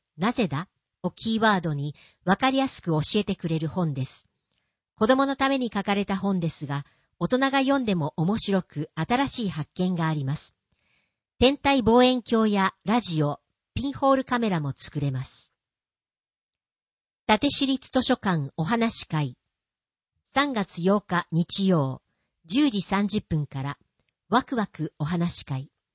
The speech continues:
三月十三日金曜、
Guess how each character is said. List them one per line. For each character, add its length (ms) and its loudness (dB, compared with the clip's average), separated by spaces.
三 160 2
月 260 -2
十 280 0
三 260 0
日 260 0
金 300 0
曜、 400 0